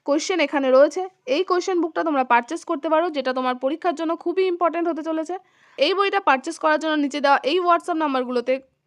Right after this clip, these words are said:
আহ, WhatsApp করতে পারো এবং এখানে তোমাদের বিস্তারিত, আহ, ডিটেলস বলে দেওয়া হবে।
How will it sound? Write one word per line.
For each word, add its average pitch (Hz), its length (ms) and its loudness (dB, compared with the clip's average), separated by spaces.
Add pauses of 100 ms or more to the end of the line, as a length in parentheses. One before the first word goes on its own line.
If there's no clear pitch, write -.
(120)
আহ, 233 680 0
WhatsApp 294 260 0
করতে 349 260 -2
পারো 339 180 4
এবং 320 140 -2 (380)
এখানে 403 280 6
তোমাদের 427 300 4
বিস্তারিত, 339 440 0
আহ, 262 520 4
ডিটেলস 277 420 0
বলে 262 240 6
দেওয়া 330 200 8
হবে। 330 200 2